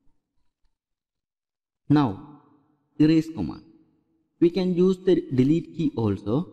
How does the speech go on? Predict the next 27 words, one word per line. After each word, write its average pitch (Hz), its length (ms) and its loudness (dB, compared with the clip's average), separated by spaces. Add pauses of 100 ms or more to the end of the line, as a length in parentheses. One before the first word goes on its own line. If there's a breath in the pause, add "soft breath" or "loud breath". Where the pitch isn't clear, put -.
(320)
and 135 180 4
also 156 400 0
you 131 200 -2
can 127 380 0
use 127 260 2
the - 180 -10
erase 127 280 -2
command. 117 360 -10 (600)
Now, 135 400 0 (260)
here 156 240 2 (120)
a 139 120 0
single 151 460 0
line 113 300 -2
is 107 200 -10
here. 113 280 -8 (600)
I 131 80 2
am 156 200 2
going 131 260 2
to 113 80 -2
delete 120 880 0
by 117 160 -2
clicking 110 560 -2
this 127 180 2 (580)
and 120 220 -2 (200)
press 101 180 -4 (160)
deleting 104 460 0
key. - 200 -16